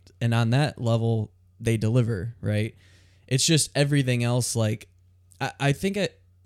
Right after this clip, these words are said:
maybe rewatching it with all of this context in mind, it could possibly go up a little bit.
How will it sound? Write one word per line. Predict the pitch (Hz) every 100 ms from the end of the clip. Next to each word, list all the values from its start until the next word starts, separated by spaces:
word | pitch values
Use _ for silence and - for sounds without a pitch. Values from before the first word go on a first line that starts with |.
| _
maybe | 123 135 143 131
rewatching | 120 127 113 117 - 127
it | 127 117
with | 117 - - _ _ _ -
all | 117 113
of | 113
this | 110
context | - 113 117 120 -
in | 110
mind, | 110 113
it | 110 -
could | - 127 127
possibly | 131 127 127 120
go | 117 117
up | 117
a | 135
little | 139 143
bit. | 147 147